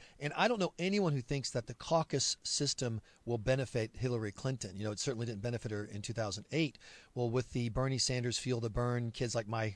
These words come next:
college-age daughter, who absolutely loves him, you know, they're, they're champing at the bit to go stand in whatever line they have to stand in and, and surf their iPhones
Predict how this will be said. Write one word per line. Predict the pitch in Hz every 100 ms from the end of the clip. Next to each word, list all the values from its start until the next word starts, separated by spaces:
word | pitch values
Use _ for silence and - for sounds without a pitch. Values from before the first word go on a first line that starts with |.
| -
college-age | 120 123 110 117 95
daughter, | 127 135 104
who | 95
absolutely | 104 - 107 104
loves | 123 117
him, | 95 101 - - -
you | - 143
know, |
they're, | 123 147 190 117 -
they're | 147
champing | 175 - 156 -
at | 147
the | 131
bit | 104 175 -
to | 123
go | 123 120 117 107 - - - -
stand | - - 135 135
in |
whatever | 123 131 131
line | 131 127
they | 123
have | 123
to | 120
stand | - 135 135
in | 123 120
and, | 113 110 104 - -
and | 113 110
surf | 131 127
their | - 110 101 -
iPhones | - 131 143 117 104 107